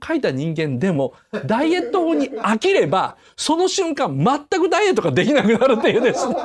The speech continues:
<laughs> 厳然たる事実っていうのがある。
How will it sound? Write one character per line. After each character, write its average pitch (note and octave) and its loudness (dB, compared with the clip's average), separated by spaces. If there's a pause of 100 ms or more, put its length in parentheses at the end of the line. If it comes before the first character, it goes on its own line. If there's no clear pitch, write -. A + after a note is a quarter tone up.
(220)
<laughs> E4+ 0
厳 B3+ 2
然 B3+ 2
た B3 2
る A3+ 2
事 G#3+ 0
実 G3 0
っ - -2
て G3 0
い A#3 2
う A3+ 0
の G3+ 0
が - -2 (520)
あ F#3 0
る。 - -10